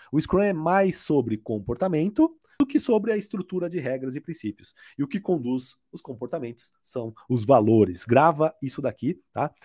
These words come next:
Que é muito importante. E aí você vai falar, "Tá, legal, Denis, eu entendi. Então os valores são aqueles três ali? Transparência, inspeção e adaptação?" Não, tá? Aquilo ali são os pilares que sustentam um processo empírico. Que o Scrum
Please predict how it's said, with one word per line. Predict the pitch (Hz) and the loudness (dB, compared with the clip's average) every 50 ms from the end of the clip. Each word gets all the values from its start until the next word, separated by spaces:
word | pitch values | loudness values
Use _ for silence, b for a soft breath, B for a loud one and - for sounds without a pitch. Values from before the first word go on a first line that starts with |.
| b b b _ | b b b _
Que | - 127 | -2 -2
é | 127 147 - _ | -2 -2 -4 _
muito | 120 117 117 127 131 135 127 - 143 - - | -10 -6 -4 -2 -2 -2 -2 -6 -8 -8 -8
importante. | 135 123 127 160 160 - - 110 92 85 - - B B B B B | -8 -2 0 0 0 2 -2 -4 -6 -8 -12 -18 B B B B B
E | 254 | 4
aí | 226 233 | 4 4
você | 226 262 | 4 2
vai | 226 214 | 2 2
falar, | - 226 202 190 | 2 2 0 0
"Tá, | 220 233 233 240 | 0 -2 -2 0
legal, | 196 147 190 214 170 175 214 233 202 | 0 0 -2 0 0 0 0 0 0
Denis, | 151 131 117 - | -2 -4 -4 -6
eu | 143 | -8
entendi. | - 226 196 143 | -6 -4 -4 -2
Então | - - 170 | 0 2 2
os | 165 | 4
valores | 170 190 175 190 208 | 6 6 8 8 8
são | 190 190 175 | 6 4 2
aqueles | - - 160 131 - | 2 2 0 0 0
três | - - 170 180 165 135 110 101 | 2 4 6 8 8 6 6 4
ali? | 107 139 196 170 110 b b b b b b b - 107 - | 6 8 10 10 8 b b b b b b b -20 -10 -2
Transparência, | - 147 156 - - 135 156 175 156 - 139 | 0 0 2 4 4 4 4 4 4 0 -4
inspeção | - - 127 - - 147 | -2 -2 0 0 0 0
e | 143 | 0
adaptação?" | 127 131 127 - 107 - - 180 175 123 - _ _ _ _ | 0 0 -2 -2 -2 2 4 4 4 4 2 _ _ _ _
Não, | - 123 139 170 185 185 151 107 - _ | -8 -2 2 2 4 4 2 2 -2 _
tá? | - 127 185 208 208 143 | -2 0 0 0 -2 -6
Aquilo | 120 - 165 165 | -8 -2 0 0
ali | 160 190 | 0 0
são | 185 - 185 175 | -2 -4 -6 -8
os | - - | -10 -8
pilares | _ 165 131 110 110 113 123 139 165 226 262 254 - b b b b b b b | _ -4 -2 -2 -2 0 0 0 0 0 0 -2 -6 b b b b b b b
que | b - | b -12
sustentam | 190 - - 190 - - - - 123 139 190 214 247 240 226 220 _ 190 | -10 -8 -8 -10 -10 -10 -10 -8 -6 -6 -6 -6 -6 -6 -6 -8 _ -14
um | 233 220 | -12 -8
processo | 262 240 214 - - 160 165 165 - - | -8 -8 -8 -6 -6 -6 -6 -6 -8 -8
empírico. | 214 208 - 208 208 175 117 - - - - _ _ _ _ _ | -10 -4 -2 0 0 0 0 -4 -6 -12 -20 _ _ _ _ _
Que | _ 269 | _ -2
o | 214 | -2
Scrum | - - 135 139 208 | 0 0 0 0 0